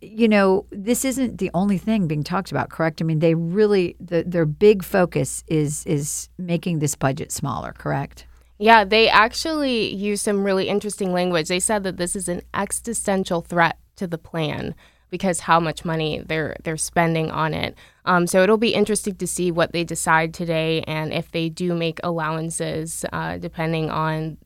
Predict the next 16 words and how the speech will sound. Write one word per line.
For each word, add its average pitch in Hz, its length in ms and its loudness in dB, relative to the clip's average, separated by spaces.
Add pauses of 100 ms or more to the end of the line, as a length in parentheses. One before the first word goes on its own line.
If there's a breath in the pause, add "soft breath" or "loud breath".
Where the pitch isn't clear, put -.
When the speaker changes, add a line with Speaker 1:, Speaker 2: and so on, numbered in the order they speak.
(220)
Speaker 2:
people's 160 320 -4
circumstances. - 1120 -6 (160 loud breath)
Speaker 1:
Yeah, 170 320 2
absolutely. 170 800 0
And, 190 320 -2
and 208 320 0
what 269 140 4
do 302 80 2
you 226 140 2
expect? 165 520 -2
I 165 80 0
know, 156 460 0
um, 147 320 0
you're 165 160 0
getting 160 320 2
ready 143 440 2